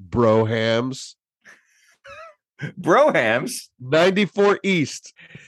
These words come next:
Speaker 2: My man nailed it.
Speaker 1: Paul
Speaker 2: Brohams.
Speaker 1: nailed it. Paul nailed it.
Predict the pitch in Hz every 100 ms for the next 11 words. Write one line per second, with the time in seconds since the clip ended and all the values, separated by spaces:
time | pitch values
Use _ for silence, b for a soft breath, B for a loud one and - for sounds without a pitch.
0 | B 143 160 185 214 220 247 311 311 196
1 | 104 _ _ _ - 151 165 147 127 185
2 | 180 175 202 - _ - 165 170 175 165
3 | 170 180